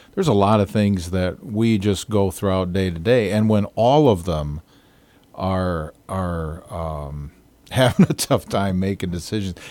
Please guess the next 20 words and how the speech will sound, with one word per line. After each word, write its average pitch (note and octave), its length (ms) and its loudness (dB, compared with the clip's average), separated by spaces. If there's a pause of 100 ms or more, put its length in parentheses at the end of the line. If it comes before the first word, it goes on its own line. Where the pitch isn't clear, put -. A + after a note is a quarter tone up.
it F3 160 -2
really C3+ 340 6
makes G#2 320 2
you G2+ 60 0
wonder, G2 240 0
"Okay, F#2+ 260 0
what's F2+ 260 -4
happening?" E2+ 600 -6 (400)
And, A#2+ 380 2
uh, G#2+ 360 0
and D#3 160 -8
that's F#3+ 200 -2
why F#3+ 180 -2
it's A2+ 160 -4
so E3+ 300 -2
important C#3 480 -2
to G#2+ 40 0
have A#2 140 -2
our G#2 140 0
security G2 920 -4